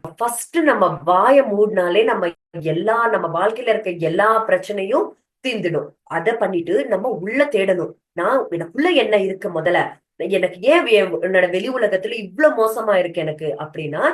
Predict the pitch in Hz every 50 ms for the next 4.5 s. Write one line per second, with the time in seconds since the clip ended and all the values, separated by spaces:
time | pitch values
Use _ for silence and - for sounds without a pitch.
0 | - - _ _ _ _ 165 170 165 151 - 170 165 175 190 202 208 - - 196
1 | 185 180 180 175 208 254 330 392 - - _ _ _ _ 180 170 165 165 160 156
2 | 156 156 160 170 190 220 269 285 202 220 214 190 180 175 - - 147 147 147 147
3 | 143 147 147 147 147 147 233 285 254 208 202 233 269 - - 147 135 139 143 _
4 | - 139 131 123 143 160 175 175 165 156